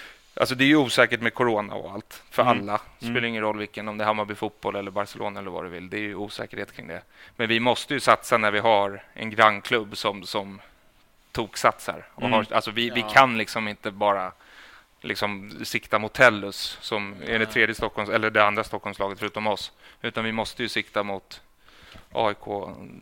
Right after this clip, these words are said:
Speaker 1: Solna-hållet
Speaker 3: Precis.
Speaker 1: för att, för att, för våra supportrar och för
Speaker 3: Ja.
Speaker 1: sponsorers skull. Så är det. Det har
Speaker 3: Ja.
Speaker 1: vi ju stämt av.
Speaker 2: Mm.
Speaker 3: Man får inte bara,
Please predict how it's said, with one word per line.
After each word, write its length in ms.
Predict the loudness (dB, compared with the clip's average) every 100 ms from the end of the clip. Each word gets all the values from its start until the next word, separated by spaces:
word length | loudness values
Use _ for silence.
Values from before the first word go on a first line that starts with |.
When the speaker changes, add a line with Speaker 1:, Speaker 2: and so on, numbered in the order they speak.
| -20
Speaker 1:
Solna-hållet 840 | -10 -6 -6 -8 -10 -6 -6 -6 -10
Speaker 3:
Precis. 160 | -4
Speaker 1:
för 120 | -2
att, 340 | 0 -4 -10 -20
för 240 | 0 4 4
att, 320 | 4 -2 -14 -14
för 140 | -6 0
våra 180 | 2
supportrar 520 | 2 -2 -2 -2 -2 -2
och 200 | -4 -6
för 360 | -6 -4 -4
Speaker 3:
Ja. 80 | -6
Speaker 1:
sponsorers 560 | -6 -6 -2 -2 -2 -6
skull. 260 | -10 -12
Så 160 | -8 0
är 100 | 0
det. 100 | 0 -10 0
Det 100 | 4
har 80 | 4
Speaker 3:
Ja. 60 |
Speaker 1:
vi 60 | 2
ju 80 | -2
stämt 340 | -4 -4 2
av. 360 | 2 2 -2 -16 -18 _ _ _ _ _ _ _ -10
Speaker 2:
Mm. 240 | -6 -6 -8 _ -14
Speaker 3:
Man 260 | -4 -2
får 120 | 0 -4
inte 200 | -6 -4
bara, 340 | -2 -2 -2